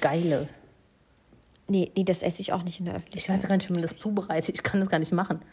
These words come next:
Speaker 1: Ich, also ich hab auch noch nie, <laughs> ich glaub, ich hab noch nie Spare Ribs gegessen, aber ich würde danach aussehen wie ein Schwein. Oh, oder
Speaker 2: Ach,
Speaker 1: auch,
Speaker 2: gegessen hab ich
Speaker 1: auch
Speaker 2: das schon
Speaker 1: krass,
Speaker 2: mal,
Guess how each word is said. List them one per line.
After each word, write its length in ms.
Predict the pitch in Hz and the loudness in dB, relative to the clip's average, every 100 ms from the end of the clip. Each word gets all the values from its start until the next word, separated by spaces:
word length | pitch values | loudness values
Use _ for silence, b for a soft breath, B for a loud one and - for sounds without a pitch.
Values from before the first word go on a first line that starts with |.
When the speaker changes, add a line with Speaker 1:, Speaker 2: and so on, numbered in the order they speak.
| b b b b | b b b b
Speaker 1:
Ich, 220 | - - - | -12 -4 0
also 120 | 175 | 2
ich 140 | 160 | 6
hab 160 | 247 196 | 6 6
auch 120 | - | 6
noch 180 | 202 190 | 8 10
nie, 80 | 233 | 10
<laughs> 160 | 214 | 8
ich 100 | - | 4
glaub, 160 | - 240 | 8 8
ich 80 | - | 6
hab 100 | 247 | 4
noch 160 | 233 - | 4 6
nie 260 | 226 226 | 6 6
Spare 500 | 226 - - 226 220 | 2 -2 6 8 8
Ribs 200 | 220 214 | 6 2
gegessen, 540 | - 214 - 285 285 220 | 2 4 8 8 8 2
aber 340 | 175 190 170 - | 6 8 6 2
ich 240 | 202 - 196 | -8 0 4
würde 180 | 202 | 4
danach 280 | 185 190 170 | 4 4 4
aussehen 300 | - 165 160 | 0 0 -2
wie 60 | 156 | -2
ein 40 | |
Schwein. 460 | - - 147 - - B B B B B B - - - - | -8 -2 -2 -2 -6 B B B B B B -18 -16 4 10
Oh, 120 | 320 | 10
oder 120 | 254 240 | 10 8
Speaker 2:
Ach, 20 | |
Speaker 1:
auch, 80 | 233 247 | 6 4
Speaker 2:
gegessen 260 | 190 208 | 4 4
hab 120 | 208 226 | 8 8
ich 80 | |
Speaker 1:
auch 40 | 247 | 8
Speaker 2:
das 100 | 202 | 2
schon 80 | - | 6
Speaker 1:
krass, 220 | 226 233 | 8 8
Speaker 2:
mal, 140 | 196 | 6